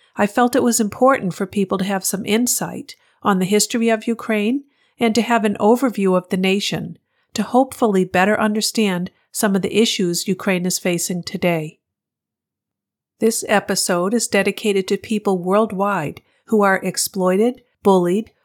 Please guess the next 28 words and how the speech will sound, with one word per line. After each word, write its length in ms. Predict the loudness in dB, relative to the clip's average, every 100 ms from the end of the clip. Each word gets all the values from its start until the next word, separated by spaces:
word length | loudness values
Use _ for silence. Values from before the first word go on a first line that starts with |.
| -2
or 160 | 0
discounted 880 | 2 2 0 -2 -2 -2 -2 -2 -2
in 220 | -4 -4
any 240 | -2 -2 0
way, 500 | 0 0 0 -4 -8 _ _ -4
yet 380 | 0 2 0 -6
show 240 | -2 0 0
a 40 |
strength 500 | -2 -2 -2 -4 -8
far 260 | -2 0 0
greater 400 | 0 0 2 0
than 200 | -2 -2
the 80 | -4
perpetrator 760 | 0 0 0 -4 -2 -2 -2
of 180 | -6 -4
such 380 | -2 -4 -4 -4
mistreatment, 880 | -4 -4 -4 -4 -4 -8 -10 -14 _ _ _ _
having 580 | -8 -2 -2 0 -2 -2
an 160 | -2 -2
internal 760 | -2 -4 -4 0 2 2 0 -2
resolve 640 | -2 2 2 2 -2 -8 _ -6
to 240 | -2 -2
endure. 720 | -2 -4 -4 -2 -4 -8 _ _ _ _ _ _ _ _ _ _ _ _ _ _ _ -12
Welcome 680 | -4 0 0 2 0 0
to 180 | -2 -2
Ukraine, 680 | 0 -2 0 0 0 -2 -8 -16 _ _ _ _ -12
Part 340 | -2 0 0
One. 380 | -2 -2 -2 -6